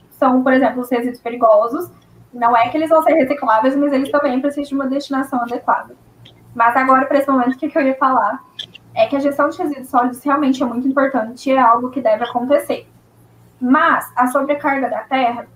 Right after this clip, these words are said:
eu não sei se todos que estão aqui conhecem o que, que é essa tal sobrecarga da terra. A sobrecarga da terra, normalmente, é um dia, é, vamos supor,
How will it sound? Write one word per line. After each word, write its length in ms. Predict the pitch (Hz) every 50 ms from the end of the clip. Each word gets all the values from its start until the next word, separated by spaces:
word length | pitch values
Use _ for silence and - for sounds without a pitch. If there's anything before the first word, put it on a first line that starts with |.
| _ -
eu 100 | 247 247
não 120 | 254 285
sei 180 | 294 294 285 285
se 80 | -
todos 280 | - 294 277 285 277 -
que 100 | - 320
estão 260 | 302 - - 294 277
aqui 380 | 277 269 262 - 262 240 247 262
conhecem 640 | - - 302 302 294 247 226 247 254 - 269 262 269
o 120 | 269 269
que, 140 | 269 302 302
que 200 | 302 - 370 349
é 340 | 294 240 233 247 269 269 -
essa 220 | - 262 262 - 285
tal 220 | 285 277 240 254
sobrecarga 520 | 254 - 262 262 262 262 269 240 240 240 240
da 100 | 240 -
terra. 360 | - 277 - 208 - - - _ _ _ - _ _ _ _ _ _ _ -
A 80 | 233 247
sobrecarga 540 | 240 277 269 311 302 - - 285 269 269 277
da 140 | 277 277 285
terra, 300 | 294 330 320 311 - 285
normalmente, 480 | 269 262 240 226 226 226 247 254 -
é 40 | 262
um 140 | 254 311 330
dia, 460 | 302 269 240 233 240 254 277 294 - - _ _ _ _ - - -
é, 360 | - 202 208 208 214 208 202
vamos 220 | 240 233 240 254
supor, 400 | 254 330 - - - - - -